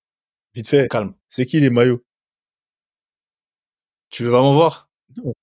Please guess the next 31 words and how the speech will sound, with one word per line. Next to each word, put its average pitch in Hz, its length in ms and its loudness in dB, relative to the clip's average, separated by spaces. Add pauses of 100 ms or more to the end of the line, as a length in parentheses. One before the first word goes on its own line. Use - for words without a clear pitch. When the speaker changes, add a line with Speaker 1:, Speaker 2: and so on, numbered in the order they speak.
(160)
Speaker 1:
Ah, 110 120 0
Speaker 2:
Lourd, 143 240 2
hein. 135 160 -2
Tu 127 60 -10
vois, 143 140 2
j'ai, 123 240 -6 (180)
Speaker 1:
peut-être - 300 -2
Speaker 2:
j'ai - 40 2
Speaker 1:
pas. 139 60 2
Speaker 2:
pris 170 140 0
quelques-uns 151 400 2
au 160 120 4
hasard, 175 240 0
mais 143 140 4
c'est 139 140 2
du 147 100 4
lourd, 202 220 4
hein. 175 160 -6 (140)
Speaker 1:
C'est 113 160 -4
des, 113 260 -4
c'est, 113 280 -4
y 123 40 0
a 127 60 4
toujours 240 220 0
du 156 120 2
lourd 151 180 4
dans 123 100 2
la 120 100 2
collection 135 340 0
de 127 60 -2
friandises. 123 500 -2